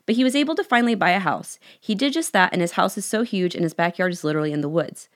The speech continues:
Well, after everything was done and the house was built, he took a small vacation into the woods. He took food for a week and nothing else. No cell phones or cameras, just the essentials. Well, on the third day, he said he felt like he was being watched.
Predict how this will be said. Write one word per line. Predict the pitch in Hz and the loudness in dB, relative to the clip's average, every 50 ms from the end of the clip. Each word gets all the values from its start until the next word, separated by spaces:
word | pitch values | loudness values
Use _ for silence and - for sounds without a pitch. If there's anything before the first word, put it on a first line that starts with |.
| _ | _
Well, | - 214 226 | 2 4 8
after | - 220 247 - 320 311 | 8 8 8 6 4 4
everything | 311 262 269 285 302 302 311 | 4 4 4 2 2 4 4
was | 330 339 254 | 4 2 2
done | - 175 165 165 | 0 0 0 0
and | 175 180 180 | 0 0 -2
the | 170 | -2
house | 180 180 165 175 - 262 | -2 -4 -6 -6 -4 -4
was | 247 208 | -4 -2
built, | 160 156 151 151 - _ | 0 -2 -2 -2 -6 _
he | - - | -10 -10
took | 180 - 233 - | -6 -6 -4 -4
a | 220 | -4
small | 214 - - 208 202 233 233 | -4 -2 -2 0 0 0 0
vacation | 277 262 - - 160 170 - 175 | 0 -2 0 -2 -4 -2 -2 -2
into | 165 151 156 - 151 | -2 -2 -2 -4 -4
the | 156 156 | -6 -6
woods. | 147 - - - - - - _ _ - - - - - _ _ | -6 -8 -10 -12 -14 -18 -20 _ _ -20 -20 -20 -20 -20 _ _
He | - 240 233 | -2 -2 0
took | - 294 254 - | 2 0 -2 0
food | - 247 262 262 | 0 -2 -2 -2
for | - 339 | -2 0
a | 311 | 0
week | 254 196 202 - - | 2 0 0 0 -2
and | 185 | -2
nothing | 160 170 - 190 185 | -2 0 -2 -2 -4
else. | 151 80 - - - - - - | -4 -6 -10 -14 -16 -16 -6 0
No | 180 180 | 0 0
cell | 175 - 214 214 | 2 4 2 2
phones | 220 - 240 247 240 - - - | 2 2 0 0 0 -2 0 0
or | 208 214 | 0 0
cameras, | - - 165 160 160 156 156 165 - - 165 | 2 0 -2 -2 -2 -2 -4 -6 -8 -12 -8
just | - 147 147 - - | -8 -8 -8 -6 -6
the | 160 147 | -6 -6
essentials. | 160 - - - - - - - - - - _ _ _ _ _ _ _ _ _ _ _ _ _ _ _ _ | -6 -8 -10 -12 -10 -10 -12 -14 -14 -16 -20 _ _ _ _ _ _ _ _ _ _ _ _ _ _ _ _
Well, | 196 196 196 - - | 4 4 4 4 2
on | - 208 | 2 2
the | 214 220 | 4 2
third | 233 - 262 302 339 349 | 2 2 2 2 2 2
day, | - 202 185 185 190 - - | 2 2 4 2 0 -4 -8
he | - - 208 | -4 -2 -2
said | - - 220 226 | 0 0 0 0
he | 262 262 | 0 0
felt | - 214 196 196 - - _ | 2 2 0 0 -2 -2 _
like | 170 165 165 | -2 -2 -2
he | - - 165 | -2 -4 -4
was | 165 170 - | -4 -4 -2
being | - 143 143 147 156 160 | -2 0 0 0 -2 0
watched. | 170 208 202 - - - - - - - | 0 0 0 0 -2 -6 -12 -14 -14 -16